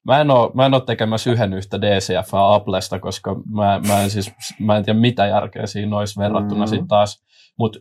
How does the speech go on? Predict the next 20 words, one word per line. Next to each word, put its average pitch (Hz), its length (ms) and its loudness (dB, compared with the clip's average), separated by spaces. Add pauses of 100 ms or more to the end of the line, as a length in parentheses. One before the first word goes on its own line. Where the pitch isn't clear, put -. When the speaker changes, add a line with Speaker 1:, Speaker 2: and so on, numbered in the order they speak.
Speaker 1:
mitä 156 280 2
jos 131 200 0
mä 117 120 2
lähdenkin 110 340 2
psykologian 95 680 -6
kautta, - 480 -10 (240)
että 107 180 -4
mä 110 120 4
otan 107 440 2
niinku 107 420 -2 (460)
ylireagoinneista, 95 1200 2 (120)
koitan 101 360 0
pohtia 98 400 -2
tätä 101 280 2
enemmän, 98 320 2
niinku, 95 220 -4
että 95 140 -2
miten 101 260 2
muut 101 300 2
sijoittajat - 600 -8